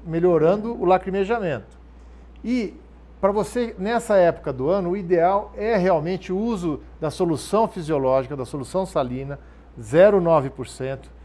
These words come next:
que você encontra nas farmácias em spray, pra lavar esse nariz. Ó, quantas vezes eu uso?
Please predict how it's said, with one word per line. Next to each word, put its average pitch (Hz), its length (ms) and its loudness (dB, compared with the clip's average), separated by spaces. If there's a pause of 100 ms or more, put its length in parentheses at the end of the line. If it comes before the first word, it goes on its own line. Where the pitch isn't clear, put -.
(220)
que - 80 -18
você 139 240 -8
encontra 160 500 0
nas 139 160 -6
farmácias 123 600 -8
em 123 80 -10
spray, 135 600 -4 (540)
pra 151 300 -6
lavar 160 500 0
esse 147 200 -8
nariz. 104 480 -12 (260)
Ó, - 60 -12
quantas 254 440 -2
vezes 180 260 2
eu 156 120 0
uso? 123 380 -4